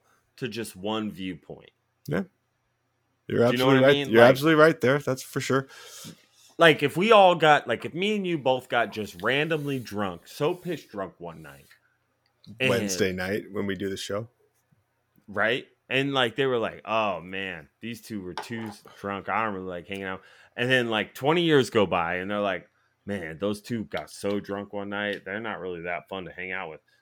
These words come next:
Speaker 1: And it's like, "Th-, dude, that was twenty years ago. I was, I was twenty-one years old, bro. I'm forty-one. I got three kids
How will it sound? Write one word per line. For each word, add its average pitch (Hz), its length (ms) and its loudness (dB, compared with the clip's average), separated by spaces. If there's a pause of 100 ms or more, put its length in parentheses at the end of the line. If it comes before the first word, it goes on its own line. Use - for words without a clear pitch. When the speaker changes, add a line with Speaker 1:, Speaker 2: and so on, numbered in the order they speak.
(140)
Speaker 1:
And 113 80 -14
it's 107 100 -12
like, 120 200 -10 (260)
"Th-, 160 220 -6
dude, 147 120 0
that 98 80 2
was 90 120 -10
twenty 139 320 -6
years 147 320 -4
ago. 73 140 -20 (460)
I 107 80 -6
was, 101 220 -10 (420)
I - 40 -12
was - 100 -16
twenty-one 151 580 0
years 127 220 2
old, 160 380 4 (260)
bro. 110 240 2
I'm 107 100 -4
forty-one. 107 520 2
I 101 80 2
got 117 180 4 (420)
three 151 280 -6
kids 160 600 4